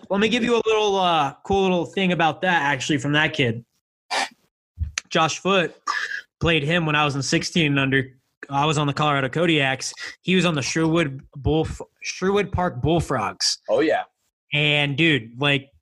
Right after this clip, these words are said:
Speaker 1: this Canadian team, like, our Kodiaks team was pretty fucking good, but this, <laughs> this can, this Canadian team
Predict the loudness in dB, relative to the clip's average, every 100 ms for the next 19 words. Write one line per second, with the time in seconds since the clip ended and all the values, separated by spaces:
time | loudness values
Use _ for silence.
0 | _ 0 2 0 0 2 2 0 -2 0
1 | 2 2 -2 -8 -18 -20 -4 0 0 -2
2 | -2 0 0 0 -2 -2 0 2 2 0
3 | -2 0 0 0 -2 _ 0 0 0 -2
4 | 2 2 2 -6 -14 _ _ _ -14 -4
5 | 0 0 0 _ _ _ _ -6 -4 -4
6 | 0 0 2 2 2 2 0 -2 0 0
7 | 2 2 2 2 0 0 -2